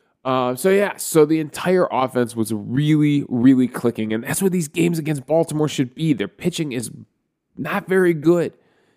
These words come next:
and when you knock out the one guy in their team that is a legit all-star pitcher, uh, yeah, you can have some fun on offense, and you can unload on offense. Remember yesterday when they were oh for seven with runners in scoring position?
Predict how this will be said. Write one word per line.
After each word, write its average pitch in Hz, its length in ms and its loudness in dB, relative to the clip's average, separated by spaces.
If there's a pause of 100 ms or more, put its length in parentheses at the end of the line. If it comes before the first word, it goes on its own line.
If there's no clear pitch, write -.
(120)
and 156 160 0
when 165 80 4
you 160 80 2
knock 160 380 -2
out 160 240 0
the 151 100 6
one 151 380 0
guy 147 180 0
in 151 120 -2
their 143 120 2
team 135 460 0
that 120 140 -2
is 123 140 -2
a 127 60 2
legit 123 540 0
all-star 127 420 0
pitcher, 107 520 -4 (520)
uh, 139 180 2
yeah, 175 340 0
you 135 220 0
can 175 180 2
have 165 360 -4
some 147 220 -2
fun 151 320 2
on 127 220 -2
offense, 113 500 -2
and 113 140 0
you 127 60 2
can 127 240 -2
unload 127 720 2
on 117 180 -2
offense. 113 440 -4 (300)
Remember 180 240 4
yesterday 175 440 2
when 165 100 2
they 156 80 2
were 143 220 2
oh 160 180 8
for 156 180 -2
seven 143 360 0
with 123 140 0
runners 131 280 0
in 131 80 -2
scoring 127 320 0
position? 147 500 -4